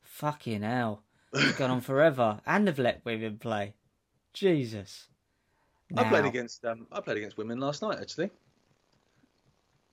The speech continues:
Speaker 1: In
Speaker 2: I played, uh, played ice hockey up in, um, Sheffield. Was invited, was a few of us invited to train with their under eighteens. Not for any other reason than just,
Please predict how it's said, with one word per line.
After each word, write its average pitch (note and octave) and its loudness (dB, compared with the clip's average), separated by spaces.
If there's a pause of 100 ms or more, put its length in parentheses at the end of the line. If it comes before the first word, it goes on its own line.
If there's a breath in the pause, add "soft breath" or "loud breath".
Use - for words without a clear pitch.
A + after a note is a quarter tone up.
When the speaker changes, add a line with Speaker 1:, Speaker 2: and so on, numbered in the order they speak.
(260)
Speaker 1:
In C3+ 2
Speaker 2:
I - 2
played, C#3 2 (440)
uh, C#3 6
played F#3 4
ice F#3+ 4
hockey A#2+ -2
up A#2 -2
in, A2+ -6
um, G#2+ -2
Sheffield. A#2 0
Was A2 -4
invited, C3+ 0
was A2+ -12
a A2+ -10
few D3+ 2
of A2 -2
us G#2+ -4
invited A2 4
to - -10
train A2+ 0
with G#2 -2
their A#2 6
under A2+ 0
eighteens. G#2 -4 (400 soft breath)
Not G3+ 4 (120)
for C3 2
any B2 2
other A#2 2
reason A2 -4
than G#2 -6
just, - -10